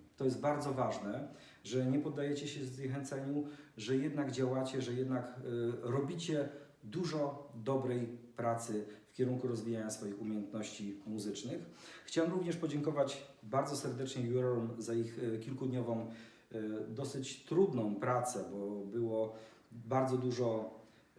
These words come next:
prezentacji do przesłuchania. W sumie zgłosiło się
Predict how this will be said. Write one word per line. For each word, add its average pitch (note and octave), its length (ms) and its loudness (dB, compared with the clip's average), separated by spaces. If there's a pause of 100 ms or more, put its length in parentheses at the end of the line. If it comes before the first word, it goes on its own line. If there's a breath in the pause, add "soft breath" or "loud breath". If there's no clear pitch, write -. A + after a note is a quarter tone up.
(140)
prezentacji B2+ 800 2 (120)
do A2+ 120 -4
przesłuchania. A2 840 -2 (440 loud breath)
W - 60 -10
sumie C#3+ 360 2
zgłosiło B2+ 540 2
się B2 260 0